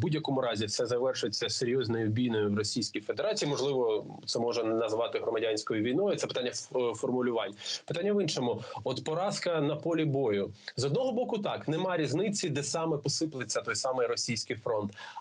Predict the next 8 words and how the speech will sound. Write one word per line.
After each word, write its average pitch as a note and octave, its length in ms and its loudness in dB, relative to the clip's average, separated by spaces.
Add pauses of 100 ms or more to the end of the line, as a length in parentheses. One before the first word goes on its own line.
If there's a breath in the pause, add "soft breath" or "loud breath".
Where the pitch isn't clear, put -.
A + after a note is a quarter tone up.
(100)
Але F3 460 2
чи - 160 -2
не F3+ 120 2
стоїть B3+ 560 0
тут, G3 340 0
е, D#3+ 260 2
ну, E3 360 4
певним D#3 460 2